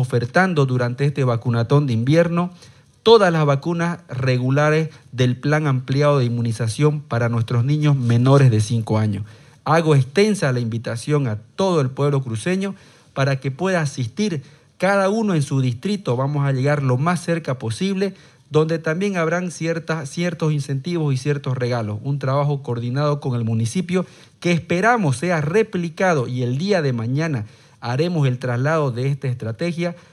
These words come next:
a todos los alcaldes de los cincuenta y seis municipios del departamento. Queremos que estos alcaldes hagan este vacunatón de invierno en sus municipios para que tengamos mayores coberturas, para que protejamos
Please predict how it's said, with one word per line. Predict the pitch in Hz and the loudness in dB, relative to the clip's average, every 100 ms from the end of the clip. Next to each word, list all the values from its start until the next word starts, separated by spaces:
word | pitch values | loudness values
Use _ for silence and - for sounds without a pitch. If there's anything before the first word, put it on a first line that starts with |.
| _ | _
a | - 151 | -4 -4
todos | 147 - 220 202 180 | -2 4 4 4 2
los | 147 | 2
alcaldes | 135 135 139 175 180 180 185 - _ | 2 0 0 -2 0 -4 -8 -12 _
de | 131 | -2
los | 143 139 | 0 -2
cincuenta | 143 135 135 131 | -4 -2 -2 0
y | 131 | -2
seis | 127 180 | -2 -2
municipios | 165 143 127 127 147 139 | 0 -2 -2 -4 -2 -2
del | 117 | 0
departamento. | 113 107 107 120 117 104 101 - _ _ | -2 -6 -4 -2 -2 -4 -10 -20 _ _
Queremos | - 151 180 196 127 95 - - _ _ _ - | 2 4 6 4 2 -4 -10 -20 _ _ _ -6
que | 165 180 | -2 0
estos | 180 147 | 0 0
alcaldes | 127 123 170 170 135 104 101 _ _ _ _ | 0 0 2 2 0 -4 -8 _ _ _ _
hagan | 156 185 180 143 | 2 4 4 2
este | 147 147 139 | 2 0 0
vacunatón | 120 110 123 117 113 143 139 | 0 -2 -4 -4 -2 0 0
de | 113 | -2
invierno | 110 147 185 180 185 180 _ - | 0 0 0 -2 -6 -8 _ -4
en | 196 202 | -2 0
sus | 190 | -2
municipios | 165 170 160 139 185 151 101 95 - _ _ | -2 0 -2 -2 -2 -4 -8 -10 -16 _ _
para | 131 131 131 | -2 0 0
que | 135 | -4
tengamos | 135 135 151 160 156 | -4 -2 0 0 -2
mayores | 135 120 123 139 180 165 | -2 -2 0 2 2 0
coberturas, | 156 131 120 147 185 180 180 - _ _ - | 0 0 0 0 0 0 -2 -12 _ _ -6
para | 135 131 | -4 -2
que | 131 | -4
protejamos | 127 123 123 120 156 156 156 | -4 -4 -2 -2 0 2 0